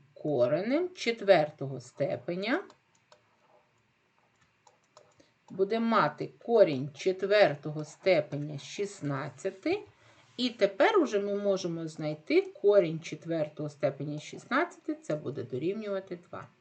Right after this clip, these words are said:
Аналогічно, це в нас друга формула, тобто є права частинка цієї формули, ми її запишемо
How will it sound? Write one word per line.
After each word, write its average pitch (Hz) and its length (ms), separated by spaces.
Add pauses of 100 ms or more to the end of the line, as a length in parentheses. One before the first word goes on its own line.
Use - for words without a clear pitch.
(760)
Аналогічно, 277 1040
це 277 240
в 196 60
нас 180 200
друга 226 420
формула, 226 520
тобто - 300
є 247 180
права 220 540
частинка 170 720
цієї 160 500
формули, 202 640
ми 233 220
її 196 220
запишемо 277 960